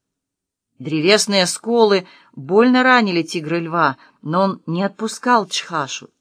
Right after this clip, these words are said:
потому как знал, что тогда ему придет быстрый конец. Спустя какое-то время Гаур начал слабеть от потери крови.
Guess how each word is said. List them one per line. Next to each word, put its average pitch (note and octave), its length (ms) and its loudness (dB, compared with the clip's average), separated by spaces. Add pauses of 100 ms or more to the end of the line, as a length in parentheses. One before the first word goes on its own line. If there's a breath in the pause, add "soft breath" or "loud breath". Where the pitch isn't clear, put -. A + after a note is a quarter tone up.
(280)
потому F3 380 2
как F3+ 200 0
знал, E3 460 2 (220 soft breath)
что - 200 -10
тогда C#3+ 500 0
ему G#3+ 220 0
придет G3+ 460 -6 (380)
быстрый D#3 600 -6
конец. C3+ 600 -12 (2000)
Спустя G3 440 -2
какое-то G3 480 2
время F#3 480 0 (260 loud breath)
Гаур F#3 420 4
начал F#3 380 -2
слабеть F#3+ 560 -2
от C#3+ 140 -8
потери D#3 360 -8
крови. D3 520 -10